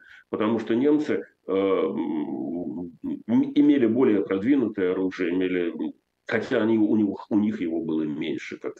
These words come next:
как это ни парадоксально. Ну, нам же об этом не говорят. Так же, как нам не говорят про ленд-лиз. Ах, семь-девять процентов посчитано в рублях, потом рубли переведены по искусственному курсу,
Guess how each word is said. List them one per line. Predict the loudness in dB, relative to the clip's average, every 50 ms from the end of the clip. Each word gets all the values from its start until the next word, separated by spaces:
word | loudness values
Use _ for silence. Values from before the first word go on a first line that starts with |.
| _ _
как | -8 -8 -8 -8
это | -10 -8 -8
ни | -8 -8 -10 _
парадоксально. | -10 -8 -8 -6 -8 -8 -8 -6 -6 -6 -6 -8 -12 -16 -16 -18 -2 4
Ну, | 4 6 6 6 4
нам | 4 4 4
же | 4 4 2
об | 2 2 2
этом | 2 0 0 0 0
не | 0 0
говорят. | 0 -2 -2 0 0 0 -2 -2 -4 -6 -10 _ _ _ _ -4 _
Так | 4 4 4
же, | 4 2
как | -2 -2 -2
нам | 0 0 0 0 0 0 0
не | 0 0
говорят | 0 2 0 0 0 -2
про | -2 -2 0
ленд-лиз. | 0 0 0 0 -2 -4 -6 -6 -8 -8 -10 _ -20 -20 -6 _
Ах, | 2 4 4 4 2 -4 -6
семь-девять | -8 -10 -12 -12 -6 2 4 4 4 4 2 2 2 0 0 0 -2 -4
процентов | -4 -4 -4 -4 -4 -4 -4 -4 -6 -10 -12 -16 -20 -16 _
посчитано | -6 -4 -4 -2 -2 -2 0 0 0 0 0
в | 0
рублях, | 0 -2 -2 -2 -4 -2 0 0 -2 -4 -8 -16 -18 _
потом | 0 0 2 2 2 2 2
рубли | 2 2 2 0 0 0 -2 -4 -8 _ _ _
переведены | 0 0 2 2 2 2 0 2 2 2 2 2 0 0 0 0 -2 -2 -2 -4 -8 _
по | _ 0 2 2 2 0 -2 -6 -2
искусственному | -2 -2 -2 -2 0 0 0 0 0 -6 -4 -4 -4 -2 -4 -4 -6 -6
курсу, | -4 -2 -2 -2 -2 -4 -10 -12 -12 -12 -14